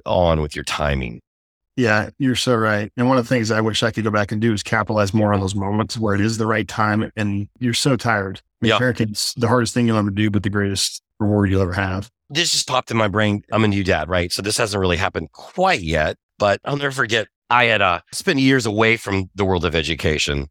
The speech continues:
Speaker 1: um, moved out to Los Angeles, came back, got my master's. And so when I got back into the world of education as a dean of students at this school, and a middle school s-, kid said something and it, like, triggered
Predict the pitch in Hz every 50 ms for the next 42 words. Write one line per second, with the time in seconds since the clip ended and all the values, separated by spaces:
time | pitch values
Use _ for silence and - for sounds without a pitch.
0 | _ - - 98 87 85 82 85 85 87 90 95 92 85 95 92 - 95 87 90
1 | 87 82 - 85 80 80 73 71 76 76 78 76 - - - 85 78 87 82 80
2 | 90 85 80 82 80 78 76 73 73 73 - - 80 76 73 71 71 71 69 -
3 | - 73 76 73 - _ _ - - - 90 90 90 87 - 95 82 76 - -
4 | 127 127 123 123 123 - 104 90 95 87 92 82 80 80 69 76 69 73 69 -
5 | 69 - 85 71 67 - - 76 73 73 - - - 82 73 73 69 73 82 82
6 | 80 78 - - - 78 67 71 71 69 - - - 65 76 73 - - - -
7 | 67 65 67 69 - - 104 104 110 127 156 190 220 262 - - - 98 87 -
8 | - - - - - 101 - - - - - - 143 135 - - - 85 78 -
9 | - 62 60 65 - - 117 117 113 110 104 98 - - - - - - 180 190
10 | 170 127 101 90 85 85 95 -